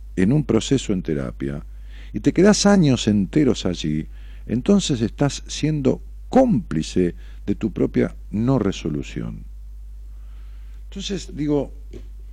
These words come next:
no es ninguna vergüenza decir "no sé". Desde un profesional, desde, de que, qué sé yo, yo a veces le puedo pedir cosas al operador, que dijo, "No lo tengo, no sé".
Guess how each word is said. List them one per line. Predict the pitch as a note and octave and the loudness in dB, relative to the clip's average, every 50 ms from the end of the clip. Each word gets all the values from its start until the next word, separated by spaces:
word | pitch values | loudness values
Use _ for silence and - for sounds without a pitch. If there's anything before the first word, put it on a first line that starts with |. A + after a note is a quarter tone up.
| - - - - - - - - - - - - - - - - - - - - - - - - - - - - - - - - - - - - - - - - - - - - - - - - - - - - - - - - - - - - - - - - - - | -14 -14 -14 -14 -14 -14 -14 -14 -14 -14 -14 -14 -14 -14 -14 -14 -14 -14 -14 -14 -14 -14 -14 -14 -14 -14 -14 -14 -14 -14 -14 -14 -14 -14 -14 -14 -14 -14 -14 -14 -14 -14 -14 -14 -14 -14 -14 -14 -14 -14 -14 -14 -14 -14 -14 -14 -14 -14 -14 -14 -14 -14 -14 -14 -10 -6
no | F3+ G3 | -2 0
es | A3+ G3+ | 0 2
ninguna | G#3 G3 F3+ - G#3+ G#3+ F#3 | 2 2 2 2 2 4 4
vergüenza | B2+ A2+ F#2+ E2 B2+ F3 F3 B2 F2+ - - B1+ | 4 4 4 6 6 6 6 4 2 0 -4 -6
decir | B1 C2+ C2 - - F2 D#2+ D2+ | -6 -6 -6 -6 -4 -4 -4 -4
"no | E2 D2 D2 D2+ | -4 -4 -4 -4
sé". | - - - F#2+ D#2 C2+ A#1+ A#1 - - - - - - - - - - - - - - - - - - - - - - - - - - - - - - - - - | -4 -6 -4 -4 -4 -4 -4 -6 -10 -14 -14 -14 -14 -14 -14 -14 -14 -14 -14 -14 -14 -14 -14 -14 -14 -14 -14 -14 -14 -14 -14 -14 -14 -14 -14 -14 -14 -14 -14 -10 -8
Desde | D#2+ F2 E2 F2 G2+ | -6 -4 -2 0 0
un | G2 F#2 | 0 0
profesional, | - D#2+ D#2 - E2+ D2+ - - D2+ E2 G2+ B2 C#3 C#3 C3+ C3 B2+ A#2+ A2+ G2+ F2 | -2 -4 -4 -4 -4 -4 -2 -2 0 2 2 4 4 4 4 2 4 4 4 2 2
desde, | E2+ E2 D2 D2+ C#2+ C#2+ | 2 0 0 -2 -2 -2
de | C2+ C#2+ C2 | -4 -6 -6
que, | - C#2+ C#2 B1+ - | -6 -6 -6 -6 -4
qué | - D#3 D#3+ | -4 -4 -4
sé | - - C#3 | -2 -2 -2
yo, | E2+ C#2 C#2 | -2 0 2
yo | F2 | 2
a | A#2+ | 2
veces | E3 E3+ - B2 F2+ | 2 2 0 -2 -2
le | E2 | -2
puedo | - G#2 G2+ | 0 0 0
pedir | - - F2 F2 - - | 0 0 -2 -4 -2 -2
cosas | F#2 F2+ - - - - | -6 -6 -6 -6 -8 -6
al | D2+ E2 | -4 -4
operador, | E2 D2 - D2 C#2+ C#2+ - - C3 C#3 C#3 A#2+ | -4 -4 -4 -4 -2 -2 0 0 0 0 -2 -2
que | - - | -4 -8
dijo, | - - - - | -10 -10 -10 -8
"No | G2+ A2+ A#2 | -4 -2 -2
lo | A2+ | -2
tengo, | F2+ - - D2 C#2+ C#2 C2+ D2+ F2 | -2 -2 -2 -2 -2 -4 -6 -6 -4
no | G2+ A#2 A2 | -4 -4 -6
sé". | - - - D#2+ C#2+ C2+ - | -6 -4 -2 -2 -2 -2 -4